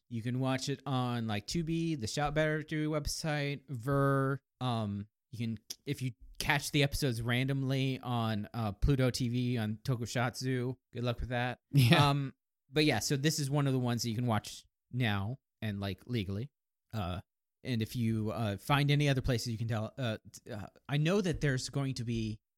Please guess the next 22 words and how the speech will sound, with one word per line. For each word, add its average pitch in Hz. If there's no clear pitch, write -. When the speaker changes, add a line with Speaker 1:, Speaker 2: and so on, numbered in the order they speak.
Speaker 1:
I 107
heard 160
rumors 131
that 101
Agito 113
was 95
going 104
to 101
be 104
released 104
on 131
a 110
different 190
platform. 226
Speaker 2:
<laughs> -
They're 139
just 131
getting 135
it 117
all 104
out 98
there. 95